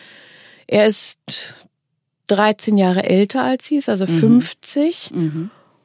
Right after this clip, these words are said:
Speaker 1: Und hat ihr erzählt, dass er verwitwet ist, dass seine Kinder erwachsen sind. Er hat drei Kinder.
Speaker 2: Mhm.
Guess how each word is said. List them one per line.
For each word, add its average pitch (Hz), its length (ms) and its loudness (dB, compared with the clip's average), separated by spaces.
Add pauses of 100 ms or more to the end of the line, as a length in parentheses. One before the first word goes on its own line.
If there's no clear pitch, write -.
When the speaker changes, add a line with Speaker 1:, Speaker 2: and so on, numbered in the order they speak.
(260)
Speaker 1:
Und 226 640 4
hat 220 160 -2
ihr 214 140 0
erzählt, 240 560 4
dass 208 160 -2
er 196 100 0
verwitwet 220 600 0
ist, 214 420 0
dass 190 300 -4
seine 190 240 0
Kinder 214 540 2
erwachsen 214 640 0
sind. 202 340 0
Er 180 80 -2
hat 180 120 -2
drei 202 200 0
Kinder. 196 760 2
Speaker 2:
Mhm. 175 280 -2